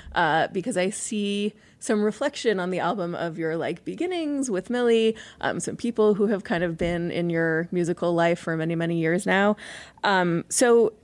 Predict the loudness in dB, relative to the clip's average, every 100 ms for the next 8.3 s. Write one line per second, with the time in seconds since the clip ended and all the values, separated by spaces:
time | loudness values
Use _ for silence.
0 | _ _ 0 2 2 2 4 2 4 4
1 | 4 4 2 0 0 0 -2 -4 -2 -4
2 | -4 -4 -2 -2 -2 -2 0 -4 -4 -4
3 | -4 -4 -6 -8 -8 -4 -2 2 2 2
4 | -4 -20 -6 0 2 4 6 4 4 2
5 | 2 2 2 4 4 0 -4 2 2 2
6 | 2 0 0 -4 -2 -2 -2 0 -2 -2
7 | -8 -14 -2 0 2 0 -2 -4 0 0
8 | 2 4 2